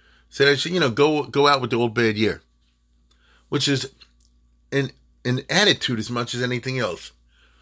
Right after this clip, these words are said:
What do you mean it should go out with the old bad year? We're not gonna get depressed. We don't get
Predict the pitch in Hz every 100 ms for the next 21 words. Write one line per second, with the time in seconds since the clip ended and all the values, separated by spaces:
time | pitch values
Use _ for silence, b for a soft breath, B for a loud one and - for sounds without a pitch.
0 | b b - 156 160 156 123 117 120 101
1 | 104 110 104 104 101 95 85 - _ _
2 | _ 131 151 151 175 214 202 180 180 175
3 | 143 147 123 - - - _ b b b
4 | - 135 175 170 156 -